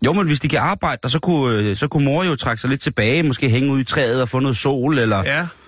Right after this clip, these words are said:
Speaker 1: bare hænge og pifte, når der kom en stor fed
Speaker 2: Ja.
Speaker 1: rotte eller et eller andet, så det ligesom... Øh, så er der mad! Øhm, så, så jeg, øh, vil jo mene, at det er en, en, en fin ting at have.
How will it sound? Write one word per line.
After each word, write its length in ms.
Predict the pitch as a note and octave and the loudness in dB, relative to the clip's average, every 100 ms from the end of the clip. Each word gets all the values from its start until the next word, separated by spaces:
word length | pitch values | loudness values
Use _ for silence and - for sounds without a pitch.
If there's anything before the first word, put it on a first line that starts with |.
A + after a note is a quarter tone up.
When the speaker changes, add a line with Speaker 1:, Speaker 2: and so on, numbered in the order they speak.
| - - | -20 -6
Speaker 1:
bare 240 | G#2 B2 A2+ | -2 0 2
hænge 220 | A#2+ C#3+ | 2 0
og 80 | - | 0
pifte, 340 | D#3 D#3+ E3 | -2 0 0
når 80 | C#3 | 0
der 100 | A#2 | 0
kom 200 | C#3+ C3+ | -2 -4
en 80 | B2+ | -2
stor 220 | D#3+ B2 | -2 -2
fed 160 | - | 0
Speaker 2:
Ja. 100 | D3 F#3 | -2 0
Speaker 1:
rotte 300 | G3 - D#3+ | -2 0 0
eller 180 | A#2 | 2
et 60 | A#2+ | 0
eller 140 | A#2+ | 0
andet, 280 | A2+ B2+ G#2+ | 0 0 -2
så 140 | - A2+ | -2 0
det 80 | |
ligesom... 340 | G#2+ A#2+ C#3 B2 | 0 2 2 2
Øh, 420 | G#2+ G2+ F#2 F2+ - - - - - - - - _ _ | 2 2 2 0 -4 -6 -2 -2 -2 -2 -4 -12 _ _
så 120 | - | -4
er 80 | G3+ | -2
der 120 | C#4 D#4+ | 0 -2
mad! 880 | D4 D4+ F4 F#4+ F#4 E4+ C4 F#3+ C3 _ _ - - - | 0 0 0 0 0 -2 -4 -6 -12 _ _ -20 -10 -2
Øhm, 840 | C3 B2+ A#2+ G#2+ G#2+ G#2 F#2+ - - - - - | 0 2 0 2 2 2 0 -4 -12 -20 -16 -6
så, 220 | - C3+ | -2 0
så 140 | A#2 C3 | 0 0
jeg, 340 | A#2 C#3 F#3+ A3+ | 2 0 -2 -2
øh, 240 | C3+ B2+ | -2 0
vil 80 | A#2+ | 0
jo 60 | B2 | 0
mene, 300 | A#2 C#3 D3+ | 0 0 -2
at 140 | - | -2
det 180 | A#2 G#2+ | 0 2
er 180 | G2+ F#2+ | 2 2
en, 340 | F2+ G2 F2+ | 2 0 0
en, 240 | E2+ F#2 - | 0 0 0
en 100 | F#2 | -2
fin 220 | - G#3+ | 0 -2
ting 220 | F#3+ F3+ | -2 0
at 60 | B2+ | 2
have. 180 | B2 | 0